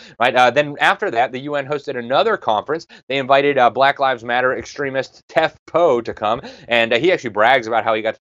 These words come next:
testify against America and against American police at the U N Human Rights Council.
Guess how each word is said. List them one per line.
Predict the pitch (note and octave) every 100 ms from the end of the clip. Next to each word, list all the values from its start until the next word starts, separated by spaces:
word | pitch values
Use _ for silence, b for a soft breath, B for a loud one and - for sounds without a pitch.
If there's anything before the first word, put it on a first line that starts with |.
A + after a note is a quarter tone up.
| -
testify | A#2 - A#2+
against | A2 A2 G#2
America | G2+ G#2 A2 A2
and | A2 G2
against | F#2+ G#2 G#2+
American | G#2 A2 G#2
police | - A#2 A#2 B B -
at | A#2 B2+
the | B2+
U | B2 B2
N | A#2
Human | A#2+ A2+
Rights | G#2+ C#3 D3
Council. | - D3 D3 D3+